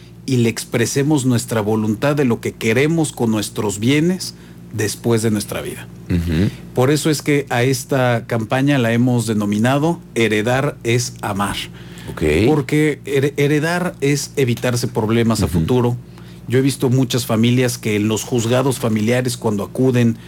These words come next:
Speaker 1: a, ante el juez, pues desgraciadamente terminan desintegradas porque tienen, no tienen una forma de establecer la sucesión,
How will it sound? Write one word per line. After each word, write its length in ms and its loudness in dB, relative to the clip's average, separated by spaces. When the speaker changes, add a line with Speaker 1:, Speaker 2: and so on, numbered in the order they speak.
Speaker 1:
a, 240 -2
ante 220 0
el 80 2
juez, 440 0
pues 140 0
desgraciadamente 580 2
terminan 560 4
desintegradas 800 0
porque 260 -6
tienen, 440 2
no 280 4
tienen 600 4
una 260 2
forma 460 2
de 340 0
establecer 680 -2
la 140 0
sucesión, 760 0